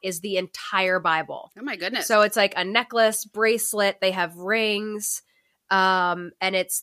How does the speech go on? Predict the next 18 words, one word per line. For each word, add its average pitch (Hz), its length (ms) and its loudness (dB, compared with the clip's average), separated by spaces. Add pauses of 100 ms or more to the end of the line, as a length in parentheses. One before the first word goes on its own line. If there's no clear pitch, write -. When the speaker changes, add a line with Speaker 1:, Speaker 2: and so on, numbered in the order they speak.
Speaker 1:
it's, 196 340 -8
they're 214 200 -4
really 208 320 -6
pretty 226 380 -6
too. 240 260 -4
And 196 100 -2
it - 140 -4
ranges 214 500 -2
from, 185 180 -6
like, 175 280 -4 (540)
um, 156 580 -2 (260)
gold 202 400 0
plated 185 540 2
to 156 260 -12 (680)
a 165 140 -2
hundred 202 380 -4
percent 190 420 -4
gold 185 320 -2